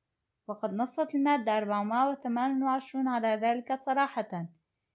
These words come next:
إذا هلك المبيع في يد البائع وهو حابس له، كان الهلاك على المشتري، ما لم يكن المبيع قد هلك بفعل البائع. خمسة، إذا وضع المشتري يده على المبيع بدون إذن البائع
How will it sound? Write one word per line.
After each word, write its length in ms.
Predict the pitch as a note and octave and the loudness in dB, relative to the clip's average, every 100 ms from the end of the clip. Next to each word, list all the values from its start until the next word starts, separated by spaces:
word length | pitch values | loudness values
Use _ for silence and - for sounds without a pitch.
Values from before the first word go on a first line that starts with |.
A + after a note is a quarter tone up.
| _ - | _ -6
إذا 220 | G3 G3 | -2 -2
هلك 340 | A3 D4 D#4 | 0 -2 2
المبيع 480 | D4+ C#4+ C#4+ C4 C#4 | 2 2 0 0 -2
في 160 | B3 B3 | -2 -2
يد 240 | C4 C4+ | -2 0
البائع 460 | C4 C4+ B3+ B3 A#3+ | 0 4 6 6 4
وهو 380 | C#4 C#4 A#3+ | 2 4 2
حابس 420 | A3+ C4 C4+ C4+ C#4+ | 4 2 0 0 -2
له، 520 | C4+ C#4 C#4 C#4 C4+ _ _ _ _ | 0 2 2 -2 -8 _ _ _ _
كان 240 | - D#4 D4+ | 2 4 4
الهلاك 500 | B3 A#3 A#3+ C#4+ C4+ | 2 2 4 2 2
على 220 | B3+ C4 | 2 2
المشتري، 580 | C4 C4+ - E3+ E3+ - _ _ _ - | 0 -2 -4 -4 -4 -10 _ _ _ -8
ما 160 | G#3+ A3 | -2 2
لم 220 | A3+ A3+ | 2 0
يكن 200 | B3 D#4+ | 0 2
المبيع 440 | C#4+ C4+ B3 C4 | 2 2 2 0
قد 220 | C4 A#3+ G#3+ | 0 -2 0
هلك 300 | B3 C4 C4 | 0 0 2
بفعل 400 | G3+ F#3 - A3 | -2 -2 -6 -4
البائع. 600 | A#3+ B3+ C4+ B3 C#3+ D#3+ - _ _ _ _ _ - | -2 0 4 4 2 -6 -12 _ _ _ _ _ -10
خمسة، 500 | - D#4 D4+ F#3 E3 _ _ _ - | -2 0 0 -4 -6 _ _ _ -6
إذا 220 | A#3 G#3+ G#3+ | -2 0 2
وضع 320 | B3+ E4 E4 | 6 6 6
المشتري 480 | D#4+ D4+ D#4 C#4+ D4 | 2 0 -2 2 2
يده 180 | C4+ | 2
على 360 | C#4 C4+ C4+ C4 | 2 4 4 4
المبيع 420 | B3+ B3+ A#3+ C#4 | 2 0 0 0
بدون 340 | A#3+ A3 B3 C4+ | 0 0 2 2
إذن 280 | C4 C4 | 2 2
البائع 580 | C4 A#3 C4+ A3 F3 E3+ | 2 4 4 4 2 -4